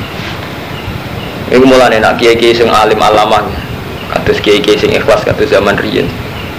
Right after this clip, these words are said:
Jadi misalnya Kang Romanto ki ikhlas, krungu nak ning desa Segoro Yoso iku ana wong salat. Terus krungu ning desa pedalaman sing akeh wong abangan saiki ana nggawe masjid. Kok nying krasa utang? Mulane ngendikane Nabi, "Takhallaqu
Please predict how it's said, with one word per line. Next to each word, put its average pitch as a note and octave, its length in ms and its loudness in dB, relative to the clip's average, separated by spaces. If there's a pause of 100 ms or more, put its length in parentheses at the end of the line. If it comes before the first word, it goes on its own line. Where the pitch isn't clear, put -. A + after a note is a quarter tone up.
(280)
Jadi - 160 0
misalnya A2 320 4
Kang A2+ 160 4
Romanto A2 320 2
ki G#2+ 240 0
ikhlas, - 320 0
krungu C3 400 4
nak A#2+ 160 4
ning B2 160 2
desa A2 500 2 (280)
Segoro A2 440 4
Yoso G#2+ 320 4
iku A#2+ 160 4
ana A2+ 120 4
wong G#2+ 120 4
salat. G2 440 2 (680)
Terus - 140 -4
krungu C3 360 6
ning B2+ 120 2
desa A2 280 2
pedalaman G#2+ 720 2
sing G2+ 320 2
akeh G#2+ 320 2
wong G#2 120 4
abangan G#2 520 2
saiki - 240 0
ana G#2+ 240 4
nggawe G#2 240 0
masjid. - 240 -6 (120)
Kok D3 120 0
nying F3 160 2
krasa E3 240 2
utang? - 280 0 (1120)
Mulane A#2 240 4
ngendikane A2 400 4
Nabi, A2 240 2
"Takhallaqu A#2 560 2